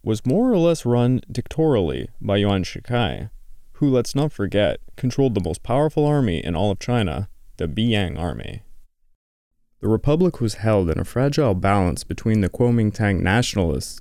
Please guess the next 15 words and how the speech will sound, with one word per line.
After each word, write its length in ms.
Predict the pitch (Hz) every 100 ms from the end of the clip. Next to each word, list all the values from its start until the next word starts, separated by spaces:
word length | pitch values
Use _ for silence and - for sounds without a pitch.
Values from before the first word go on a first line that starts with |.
| -
led 240 | 110 104
by 120 | 85 85
Song 320 | - 110 98
Jiaoren, 680 | 87 85 85 117 104 - - - -
and 100 | 95
the 40 | 85
republicans, 760 | 87 120 120 104 - 76 - -
led 240 | 104 101
by 260 | 92 90 92 -
Liang 400 | 107 104 95 90 - -
Qichao, 760 | - 98 80 110 104 90 - - -
who 100 | 87
favored 440 | - 113 107 82 73
Yuan 260 | 87 82
Shikai. 640 | - - - 107 - -